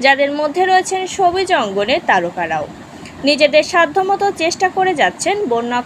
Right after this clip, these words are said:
কবলিত অঞ্চলের মানুষের পাশে থাকার। তবে সাহায্যের হাত বাড়িয়ে দিয়ে অনেকে কটু কথাও শুনছেন, বিশেষ করে যারা বিগত সময়ে আওয়ামী লীগ সরকারের বিভিন্ন কর্মকাণ্ডে অংশ নিয়েছেন,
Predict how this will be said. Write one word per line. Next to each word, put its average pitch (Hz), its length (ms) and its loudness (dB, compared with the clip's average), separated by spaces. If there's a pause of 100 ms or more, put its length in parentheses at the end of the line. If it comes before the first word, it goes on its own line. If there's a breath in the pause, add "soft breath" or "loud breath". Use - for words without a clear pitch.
কবলিত 349 460 0
অঞ্চলের 330 720 2
মানুষের 208 540 -4
পাশে 220 280 0
থাকার। 165 380 -6 (680 loud breath)
তবে 320 260 4
সাহায্যের 359 640 2
হাত 349 320 2 (100)
বাড়িয়ে 392 360 4
দিয়ে 254 320 0
অনেকে 269 440 -2 (120)
কটু 320 360 0
কথাও 269 360 0
শুনছেন, 180 500 -8 (260)
বিশেষ 214 340 -6
করে 294 300 0
যারা 269 300 4
বিগত 294 400 0
সময়ে 330 460 -2
আওয়ামী 330 520 0
লীগ 359 160 0
সরকারের 339 560 0
বিভিন্ন 330 520 -4
কর্মকাণ্ডে 214 680 0
অংশ 214 340 -4
নিয়েছেন, 175 520 -8